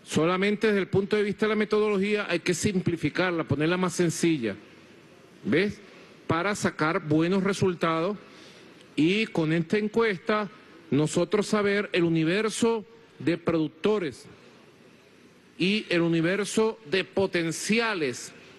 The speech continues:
agricultores urbanos que puedan incorporarse en la familia, en la comunidad y en todos los espacios sociales. Vamos a hacer esta encuesta del sistema Patria para nosotros, miren, seguir perseverando.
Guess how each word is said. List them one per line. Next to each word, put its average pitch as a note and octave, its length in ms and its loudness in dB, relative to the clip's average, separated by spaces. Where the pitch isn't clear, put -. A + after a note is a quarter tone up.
agricultores E3 1000 0
urbanos F3+ 640 0
que D#3 140 0
puedan G#3 320 2
incorporarse G#3+ 920 0
en F#3+ 160 4
la F3 80 0
familia, G3+ 640 0
en F3 140 4
la E3+ 120 0
comunidad E3 720 2
y F3+ 120 0
en E3 140 0
todos G#3+ 280 0
los F#3+ 140 0
espacios F3+ 500 -2
sociales. C3 480 -2
Vamos F#3+ 260 2
a G3 60 0
hacer G3+ 240 0
esta G3+ 180 0
encuesta G#3 480 0
del F#3+ 100 0
sistema F3+ 460 -2
Patria D#3 400 -2
para E3 180 0
nosotros, E3 480 0
miren, F3 240 2
seguir F3 400 0
perseverando. D#3 720 -2